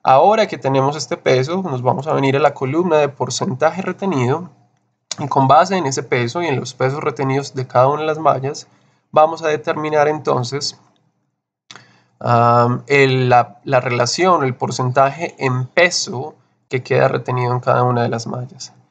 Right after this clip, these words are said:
Así que, de acuerdo a lo que vimos en el video previo, vamos a calcular este porcentaje de retenido como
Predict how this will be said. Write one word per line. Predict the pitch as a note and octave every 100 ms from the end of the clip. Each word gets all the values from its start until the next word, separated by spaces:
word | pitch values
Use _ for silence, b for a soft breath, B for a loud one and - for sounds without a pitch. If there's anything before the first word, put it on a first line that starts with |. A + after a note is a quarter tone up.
| _ _ _
Así | C3 B2+ C3
que, | C3 D#3+ D#3
de | C3
acuerdo | B2 - F#3 F3 C#3
a | F3
lo | D#3+
que | -
vimos | B2+ B2+ C#3+
en | C#3
el | C3
video | B2+ C3 C#3+ C#3+
previo, | G3+ F3+ B2 B2+ E3
vamos | C3 A#2+ C3 C3
a | A#2
calcular | - A#2 A#2+ B2
este | B2 -
porcentaje | - - C#3+ D3+ D3+
de | D#3
retenido | D3+ D#3+ F3+ F3 D#3 D3
como | - B2+ B2 C#3 D#3+